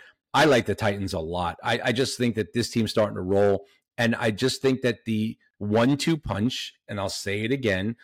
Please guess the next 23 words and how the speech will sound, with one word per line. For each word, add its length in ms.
of 180
Derrick 360
Henry 360
and 160
Tyjae 420
Spears 520
is 220
a 100
playable 560
one-two 460
punch 320
in, 240
in 180
fantasy 440
right 200
now. 240
You 160
can 180
play 200
both 260
them. 200
I 100
think 180